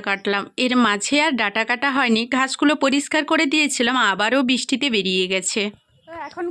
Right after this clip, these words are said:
Speaker 2: গরু ছাগল খাইয়ে চলে এলাম। আর এখন যাব কি রান্না করেছি বলতে তোমাদের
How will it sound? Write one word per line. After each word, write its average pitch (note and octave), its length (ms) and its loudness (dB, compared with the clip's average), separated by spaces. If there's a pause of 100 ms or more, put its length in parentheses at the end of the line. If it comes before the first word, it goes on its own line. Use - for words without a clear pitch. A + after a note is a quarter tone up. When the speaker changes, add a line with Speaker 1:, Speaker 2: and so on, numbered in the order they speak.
Speaker 2:
গরু D4 220 -4
ছাগল E4 240 -2 (100)
খাইয়ে C#4+ 300 0 (100)
চলে C4 280 2
এলাম। F4+ 200 4 (400)
আর A#3+ 100 4 (220)
এখন D#4 180 0 (120)
যাব D4 120 4 (160)
কি D4+ 80 0 (120)
রান্না A#3+ 240 0 (100)
করেছি D4+ 300 0 (200)
বলতে B3+ 220 -2 (100)
তোমাদের C#4 320 0